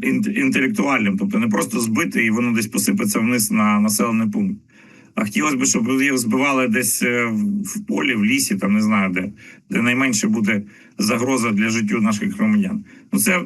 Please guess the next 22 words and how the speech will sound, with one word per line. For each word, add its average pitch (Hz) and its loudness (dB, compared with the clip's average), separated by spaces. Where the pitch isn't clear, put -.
це 160 0
вже 139 0
такі 104 0
нюанси. 110 0
Я, 156 0
е, 131 0
чу-, - -2
для, - -2
для 139 -2
чого 196 2
це 202 -2
все 196 0
говорю? 135 0
Для 107 -2
того, 170 0
що, 160 0
е, 120 2
риторика 147 0
в 117 -4
Сполучених - -2
Штатів 147 -2
змінилася, 151 0